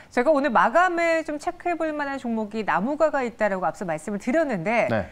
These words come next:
Speaker 1: 그 종목을 또 저희가 갖고 있죠.
Speaker 2: 네, 나무가는 제가 이제 오늘 아침에도 매수 의견을 드렸던 종목인데,
Speaker 1: 어, 네.
Speaker 2: 아, 지금 급등세 나가고 있습니다.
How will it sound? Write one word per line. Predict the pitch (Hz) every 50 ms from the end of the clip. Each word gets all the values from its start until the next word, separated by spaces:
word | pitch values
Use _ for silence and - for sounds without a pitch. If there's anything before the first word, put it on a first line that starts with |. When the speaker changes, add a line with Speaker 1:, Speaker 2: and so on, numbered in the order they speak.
| - - -
Speaker 1:
그 | - - 277 320 370 359
종목을 | - 262 254 277 320 339 320 359 370 381 381 370
또 | - 349
저희가 | 330 - 302 277 277 262 269
갖고 | 247 233 190 - - 240
있죠. | 220 - - - - 151 160 - - - -
Speaker 2:
네, | - 147
나무가는 | 135 135 175 220 262 262 269 262 269 226
제가 | 226 226 220
이제 | 214 220
오늘 | 180 185 214 208
아침에도 | - - - - - 269 269 269 240 233
매수 | 175 175 180 180 202
의견을 | 190 185 185 180
드렸던 | - 151 151 180 165 -
종목인데, | 127 135 151 160 156 120 98 101 107 156 160 131 90 147
Speaker 1:
어, | 185 185 185 185 185 185 180 180 175
네. | 165
Speaker 2:
아, | 160 147 147 147 143 143 139 139 131
지금 | 151 160
급등세 | - 196 185 262 240 240 233
나가고 | 180 123 131 139 151 135
있습니다. | 110 - 143 147 135 120 101 92 92 127 170